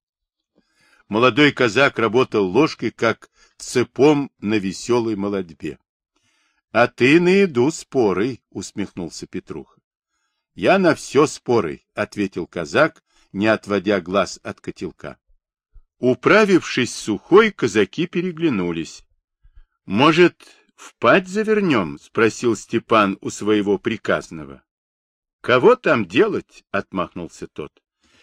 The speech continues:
«Ежели и есть кто, на день в лесу захоронился. Самое время соснуть. Ночь впереди длинная. Может, встретили бы лодку,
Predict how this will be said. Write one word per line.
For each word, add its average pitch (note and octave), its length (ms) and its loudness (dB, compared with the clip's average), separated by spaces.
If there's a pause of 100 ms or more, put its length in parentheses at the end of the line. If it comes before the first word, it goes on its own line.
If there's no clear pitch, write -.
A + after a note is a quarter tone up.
(100)
«Ежели F#3+ 600 4
и C3 180 -4
есть B2+ 460 -4
кто, C#2+ 420 -8 (300)
на D3+ 280 2
день F#3+ 280 -2
в A#2+ 60 -4
лесу E3+ 460 -2
захоронился. F2 960 -8
Самое E3 500 -4
время B2+ 360 -2
соснуть. G2+ 840 -6 (460)
Ночь A2+ 380 0
впереди G#2+ 480 -4
длинная. F#2 800 -4 (920)
Может, B2 560 2 (160)
встретили C3+ 720 -4
бы A2 140 -2
лодку, G#2+ 680 0